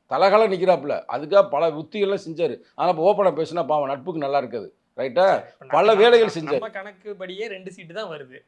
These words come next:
Speaker 2: அதுல ஒண்ணு கேட்டாரா?
Speaker 1: அந்த ரெண்டுல ஒண்ணை கொடுங்கன்றாரு. அப்ப தலைவர் வந்து இவருக்காக கேட்டாருன்னா தலைவர்கிட்ட நீங்க போய் கேட்கணும். தலைவர் என்ன சொல்லிட்டாருன்னா,
Speaker 2: ம்.
Speaker 1: "ரெண்டு தலித் தொகுதி கொடுங்க, ஒரு பொது தொகுதி கொடுங்க" அப்படின்னு தான் கேட்டாரு. பையன்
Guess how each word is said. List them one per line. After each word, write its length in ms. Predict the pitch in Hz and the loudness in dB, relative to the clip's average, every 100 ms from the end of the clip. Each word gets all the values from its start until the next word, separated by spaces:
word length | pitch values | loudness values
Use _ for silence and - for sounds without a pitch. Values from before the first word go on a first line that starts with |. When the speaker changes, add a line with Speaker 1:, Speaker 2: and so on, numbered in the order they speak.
| - | -10
Speaker 2:
அதுல 240 | 165 202 | -8 -6
ஒண்ணு 160 | 180 160 | -8 -10
கேட்டாரா? 380 | 147 131 135 151 | -12 -12 -10 -10
Speaker 1:
அந்த 240 | - 135 123 | -8 -8 -4
ரெண்டுல 480 | 160 233 226 254 233 | -2 0 2 4 4
ஒண்ணை 200 | 208 208 | 4 4
கொடுங்கன்றாரு. 680 | 208 226 233 214 190 127 - | 4 2 0 4 4 4 -8
அப்ப 180 | 143 180 | -8 -6
தலைவர் 480 | - 180 247 247 226 | 2 6 8 8 6
வந்து 280 | 185 175 240 220 190 147 | 0 -6 -6 -2 -2 0
இவருக்காக 440 | 160 226 190 233 | 2 2 4 2
கேட்டாருன்னா 480 | 185 190 202 190 208 | 2 0 0 -2 -2
தலைவர்கிட்ட 340 | 180 196 196 | 2 2 0
நீங்க 180 | 190 175 | -4 -6
போய் 120 | 160 | -6
கேட்கணும். 200 | 156 131 | -6 -8
தலைவர் 240 | 127 151 202 | -4 -2 -2
என்ன 100 | 175 | -4
சொல்லிட்டாருன்னா, 400 | 156 147 147 208 220 _ | -6 -6 -4 -6 -8 _
Speaker 2:
ம். 60 | _ | _
Speaker 1:
"ரெண்டு 300 | 151 196 214 | -6 -4 -2
தலித் 300 | 165 196 185 | 4 4 4
தொகுதி 200 | 208 170 | -2 -2
கொடுங்க, 380 | 143 147 208 208 | -4 -6 -4 0
ஒரு 220 | 175 226 | 0 0
பொது 240 | 147 214 | -4 -4
தொகுதி 240 | - 196 156 | -2 -4 -4
கொடுங்க" 240 | 139 131 | -8 -4
அப்படின்னு 200 | 127 123 | -6 -6
தான் 180 | 160 131 | -10 -6
கேட்டாரு. 280 | 131 120 - _ | -4 -4 -6 _
பையன் 260 | 151 202 | -12 -12